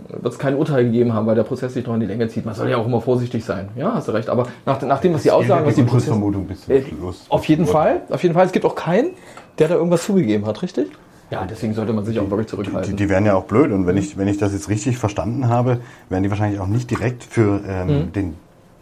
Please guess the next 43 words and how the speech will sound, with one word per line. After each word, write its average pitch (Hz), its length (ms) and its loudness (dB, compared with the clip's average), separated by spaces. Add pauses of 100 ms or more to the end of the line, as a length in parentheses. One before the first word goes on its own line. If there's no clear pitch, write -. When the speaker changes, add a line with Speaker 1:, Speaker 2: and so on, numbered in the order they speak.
(120)
Speaker 2:
für - 120 -8
die 92 100 -4
Diamanten 135 560 -4
in 90 100 -4
irgendeiner 92 300 -4
Form 104 180 -2
belangt, 101 400 -2
weil 85 200 -6
wenn 90 120 -6
keine 95 220 -2
Beute 87 260 -2
gefunden 139 460 -6
wird 165 120 -6 (480)
und 104 160 -2
der 95 140 2
Tatnachweis 117 640 -4
entsprechend - 440 -12
nicht 110 320 0
geführt 107 280 -4
werden 123 200 2
kann, 131 180 0
wird 110 140 -4
man 107 100 -6
sich 107 100 -8
darauf 104 280 -4
konzentrieren 101 500 -8
müssen, 104 240 -10
dass 98 160 -14
man - 80 -10
Sachbeschädigung 151 800 -6
und 123 120 -8
Einbruch 139 400 -4
begangen 92 440 -4
hat. 156 120 0 (220)
Speaker 1:
Ah, 127 140 0
okay. 127 260 -2 (320)
Speaker 2:
Und 110 320 2
entsprechend 110 480 0
werden 107 240 -2
die 113 80 -2
Strafen 143 340 -6
danach 92 280 -8
ausfallen, 101 320 -8